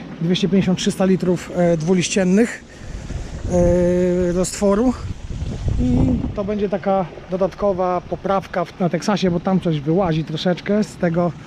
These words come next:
e, metazachlor trochę puścił jednak. I w związku z tym, e, celowo zrobiłem tak, że wlałem więcej wody na dziewięć hektarów, zrobiłem pełniutki opryskiwacz, żeby mi zostało. I takim, e,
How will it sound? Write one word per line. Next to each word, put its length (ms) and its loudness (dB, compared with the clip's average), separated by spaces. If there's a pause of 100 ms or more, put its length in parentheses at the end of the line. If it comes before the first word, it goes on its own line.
(480)
e, 160 2
metazachlor 640 0
trochę 260 -4
puścił 520 2 (920)
jednak. 460 2 (1300)
I 200 4
w 60 0
związku 400 0
z 60 -4
tym, 320 2 (100)
e, 320 2 (1600)
celowo 340 4
zrobiłem 360 0
tak, 240 -2
że 140 -2
wlałem 360 0
więcej 300 0
wody 720 0
na 140 2
dziewięć 260 -2
hektarów, 480 -2
zrobiłem 480 -2
pełniutki 520 0
opryskiwacz, 440 -2
żeby 180 0
mi 100 2
zostało. 520 0 (500)
I 80 2
takim, 480 4
e, 40 4